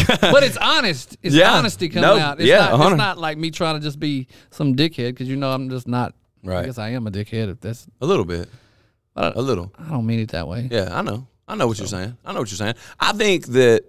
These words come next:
Speaker 1: um, at the same time, I'm not pro, like, Uganda passed that law where you can't be trans or gay or anything.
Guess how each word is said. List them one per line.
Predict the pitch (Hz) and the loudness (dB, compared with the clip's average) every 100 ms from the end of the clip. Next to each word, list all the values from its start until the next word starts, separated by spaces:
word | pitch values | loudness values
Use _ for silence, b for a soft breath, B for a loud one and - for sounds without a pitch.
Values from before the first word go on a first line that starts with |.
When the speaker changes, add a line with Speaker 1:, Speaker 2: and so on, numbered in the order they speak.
| _ 117 | _ -2
Speaker 1:
um, | 110 107 101 95 95 - | 2 2 0 -4 -4 -4
at | 139 | -4
the | |
same | 156 147 131 | -2 0 0
time, | 151 165 151 | 2 2 2
I'm | - 151 | 0 0
not | 170 131 | 0 0
pro, | - 143 147 | 2 4 6
like, | 123 120 | 4 2
Uganda | 135 113 123 147 135 | 0 2 4 4 2
passed | 101 110 107 | 0 0 0
that | 107 95 | 0 2
law | 104 107 | 4 4
where | 92 107 | 2 0
you | 110 | -4
can't | - 135 - | -4 -6 -6
be | 117 101 | -8 -4
trans | 113 117 117 117 107 | 0 2 2 0 -2
or | 90 | -4
gay | 82 104 107 | -2 0 2
or | 92 | 0
anything. | 110 82 82 | -2 -6 -10